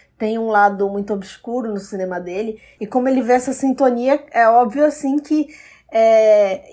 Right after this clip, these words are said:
em algum momento, é, ele se sente confortável pra mostrar o filme dele pra ela. Ela que insiste primeiro, né? Ela fala que o pai do Dawson, que também agora está como professor, substituindo aquele professor homofóbico,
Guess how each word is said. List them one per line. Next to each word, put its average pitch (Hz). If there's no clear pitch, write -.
em 226
algum 233
momento, 262
é, 196
ele 226
se 262
sente 247
confortável 254
pra 254
mostrar 254
o 233
filme 254
dele 247
pra 294
ela. 247
Ela 277
que 294
insiste 330
primeiro, 240
né? 190
Ela 185
fala 190
que 226
o 214
pai 208
do 208
Dawson, 202
que 202
também 208
agora 214
está 208
como 233
professor, 214
substituindo 214
aquele 226
professor 208
homofóbico, 208